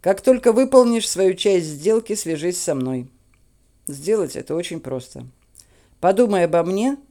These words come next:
только как следует. Можешь мысленно позвать".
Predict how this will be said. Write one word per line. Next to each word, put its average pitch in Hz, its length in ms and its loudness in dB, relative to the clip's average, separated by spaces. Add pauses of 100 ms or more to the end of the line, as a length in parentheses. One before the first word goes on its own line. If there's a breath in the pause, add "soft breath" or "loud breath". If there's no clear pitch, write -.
(180)
только 175 280 -2
как 233 180 -6
следует. 139 480 -4 (920)
Можешь 233 400 0
мысленно 185 420 -4
позвать". 135 480 -6